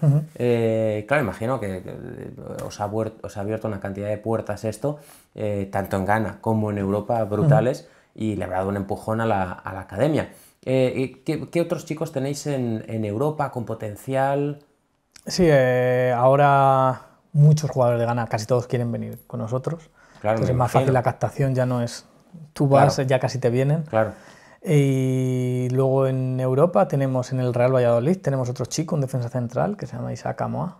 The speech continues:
Speaker 1: de la generación dos mil uno. Recién pasa de juvenil a jugar de juvenil División de Honor, lo ha hecho bastante bien, aunque esta pandemia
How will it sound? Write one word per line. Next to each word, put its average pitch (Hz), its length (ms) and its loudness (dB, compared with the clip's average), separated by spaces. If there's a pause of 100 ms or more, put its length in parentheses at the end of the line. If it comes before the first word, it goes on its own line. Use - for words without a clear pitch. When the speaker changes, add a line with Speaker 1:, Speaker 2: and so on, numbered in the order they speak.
(300)
Speaker 1:
de 143 140 -6
la 123 120 -2
generación 123 480 -6
dos 120 220 -4
mil 120 160 0
uno. 185 260 2 (640)
Recién 131 320 -2
pasa 127 220 0
de 120 60 0
juvenil 127 600 -2
a 127 100 -10
jugar 123 240 0
de 123 180 -4
juvenil 127 320 -2
División 120 260 -2
de 117 60 -2
Honor, 139 180 0
lo 147 80 2
ha 127 40 2
hecho 131 140 0
bastante 113 360 -2
bien, 143 200 2
aunque 120 200 -2
esta 113 200 -4
pandemia 117 400 -4